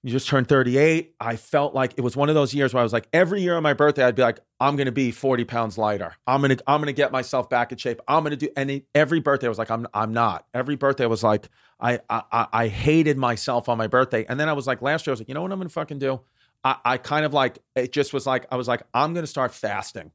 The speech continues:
I'm gonna start intermittent fasting." And I was like, I, I, I eat, like, I can't be the guy that's like, "I'm keto, I only eat salads."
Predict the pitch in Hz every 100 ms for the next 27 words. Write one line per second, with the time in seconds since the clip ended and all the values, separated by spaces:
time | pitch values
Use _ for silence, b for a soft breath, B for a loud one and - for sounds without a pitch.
0 | _ 131 143 - 131 - 143 175 165 147
1 | 180 135 117 - 120 117 b b b -
2 | 131 123 110 135 - _ 120 143 156 -
3 | 120 123 131 - 123 120 165 190 - _
4 | - 131 127 135 175 - 233 226 233 196
5 | 175 160 139 139 135 202 226 - 226 214
6 | 170 147 156 190 202 185 - 175 143